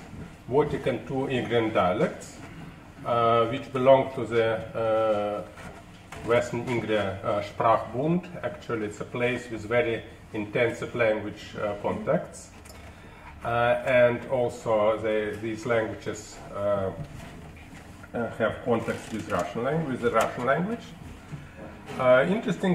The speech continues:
that, uh, the genetic affiliation of these varieties is not the same, because Votic, um, as well as Estonian, belongs to the southern branch of Finnic languages, while, uh, Ingrian, uh, and,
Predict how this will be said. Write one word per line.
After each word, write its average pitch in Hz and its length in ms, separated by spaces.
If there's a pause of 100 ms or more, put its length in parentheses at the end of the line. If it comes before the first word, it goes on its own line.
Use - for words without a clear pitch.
that, 165 360
uh, 139 200
the 143 140
genetic 156 480
affiliation 151 480
of 135 140
these 139 200
varieties 135 580
is 120 120
not 127 220
the 123 100
same, 226 320
because 147 380
Votic, 143 420 (720)
um, 113 540 (260)
as 117 140
well 123 160
as - 100
Estonian, 120 640
belongs 123 340
to 123 120
the 113 100
southern - 460
branch 151 280
of 160 160
Finnic 147 260
languages, 220 540
while, 147 380 (340)
uh, 123 220 (140)
Ingrian, 156 640
uh, 123 540
and, 113 280